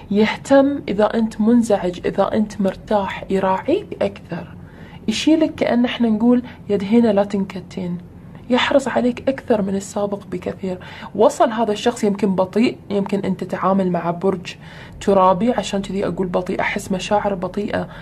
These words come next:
لحد ما من وصلتوا لمرحلة التعارف، للإعجاب، للحب، تو الحين وصل لمرحلة الحب. أحسك أنت يمكن يا برج الجوزاء كنت متقدم عليه، كنت متأكد من مشاعرك أسرع،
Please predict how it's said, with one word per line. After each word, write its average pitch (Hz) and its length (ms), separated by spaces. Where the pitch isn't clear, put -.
لحد 208 500
ما 202 320
من 196 140
وصلتوا 202 520
لمرحلة 180 560
التعارف، 190 720
للإعجاب، 180 600
للحب، 180 420
تو 392 240
الحين 277 300
وصل 220 300
لمرحلة 180 480
الحب. - 300
أحسك 269 380
أنت 254 220
يمكن 233 300
يا 220 120
برج 202 380
الجوزاء 202 680
كنت 247 300
متقدم 208 680
عليه، 208 380
كنت 202 220
متأكد 202 460
من 180 100
مشاعرك 180 760
أسرع، 226 380